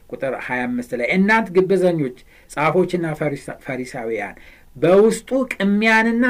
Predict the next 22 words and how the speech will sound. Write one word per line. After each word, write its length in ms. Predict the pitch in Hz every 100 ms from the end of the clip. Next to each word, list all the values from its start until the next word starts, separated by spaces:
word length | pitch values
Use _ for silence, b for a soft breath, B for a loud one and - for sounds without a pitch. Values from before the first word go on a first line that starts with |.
| 240
ስስትን 520 | - 185 208 202 220 180
ሞልቶ 440 | 143 147 180 185 220 240 - -
ሳለ 360 | - 165 170 214 254 B B
የጽዋውን 720 | 135 156 180 185 180 190 233 214
የውጭውን፣ 840 | 147 147 151 - - 170 202 240 196 - b b _
እ፣ 100 | 123 120 113 110 110 107
ስታጠሩ 640 | - 147 - 147 143 151 170 233 B B B -
ወዮላችሁ" 800 | 120 123 120 113 98 90 90 87
ይላቸዋል። 520 | - 80 78 - - 113
እና 140 | 139 214
የምታጠሩ 640 | 147 127 139 147 135 151 185 233
ወዮላችሁ። 680 | 127 104 95 82 78 - B B B -
ስለዚህ፣ 400 | 165 190 190 359 B B B
እ፣ 80 | - 160
በቃ 200 | 165 185 143
ውጭው 420 | 165 - - 226 208
ውጫዊ 540 | 208 - - 175 196 214 196 143 120 b b
መታየት 500 | 143 151 180 180 185
እንጂ 160 | 196 190 220
ውስጣቸው 640 | 165 165 - 190 180 196 202
ግን 180 | 202 262 - B B -
አመፃ 340 | 127 139 143